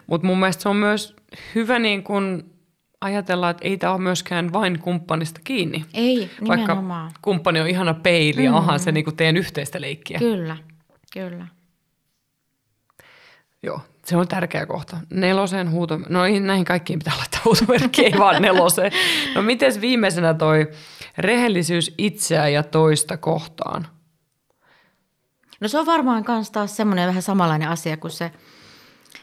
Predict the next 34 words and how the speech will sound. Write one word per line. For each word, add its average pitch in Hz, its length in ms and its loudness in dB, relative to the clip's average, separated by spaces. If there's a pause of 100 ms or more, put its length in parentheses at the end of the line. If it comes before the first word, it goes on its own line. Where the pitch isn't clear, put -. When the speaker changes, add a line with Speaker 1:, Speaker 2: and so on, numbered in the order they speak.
(120)
Speaker 2:
se - 220 -8
tota, 160 540 -4 (520)
toi 165 160 -4
kommunikointi. 160 800 -2
Et 165 100 -8
mä 175 120 -2
luulen, 170 360 -2
että, 160 420 -10
et 160 160 -10
siinä 180 180 -2
ei, 180 80 0
niinku, 190 260 -2
ei 226 180 2
oo 247 100 2
paluuta 240 680 -2 (200)
enää. 156 460 -8 (100)
Mä 185 160 -6
en, 202 60 -2
niinku, 214 160 -4
tunnista 214 480 -6
itsessäni 160 580 -10
semmoista, 165 480 -10
että 165 240 -14
mä 165 160 -6
en 160 100 -8
oisi 165 240 -10
enää 160 320 -10
itselleni 165 500 -12
rehellinen. 180 720 -14 (640)
Mä 185 120 -12
oon 185 120 -10
ollut, 185 200 -8
niinku, 196 200 -6
nyt 208 320 -6